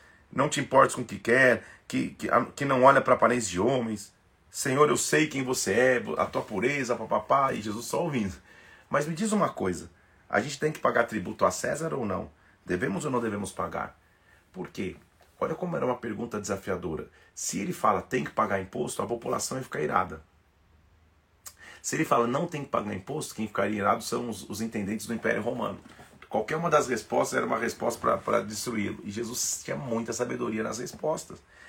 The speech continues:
Ele fala, "Calma aí, tem que pagar ou não tem tributo? Por que vocês estão me experimentando? Que hipocrisia é essa? Traz um denário, traz uma moeda.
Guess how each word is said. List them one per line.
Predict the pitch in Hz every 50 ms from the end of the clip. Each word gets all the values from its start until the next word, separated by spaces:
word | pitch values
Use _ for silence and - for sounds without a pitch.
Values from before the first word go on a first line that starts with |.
| - - - -
Ele | - 120
fala, | 120 - 127 117 113
"Calma | - - 151 - 117
aí, | 113
tem | - 113 110
que | -
pagar | - 92 101 107
ou | 110
não | 110
tem | - 107 98
tributo? | - 98 104 123 135 113 -
Por | - -
que | - -
vocês | - -
estão | - - -
me | 123
experimentando? | 113 - 110 104 104 98 95 92 90 - 95 90 85 85 - - _ _ _ _ _ _ -
Que | -
hipocrisia | - 180 170 - 160 165 151 151 180 180
é | 117
essa? | 110 104 - - - - _ _ - - - _
Traz | - - - - - 165
um | 175 151
denário, | 131 117 104 92 85 82 82
traz | - 131 147 156 131
uma | 127 120 113
moeda. | 107 98 95 92 87 - -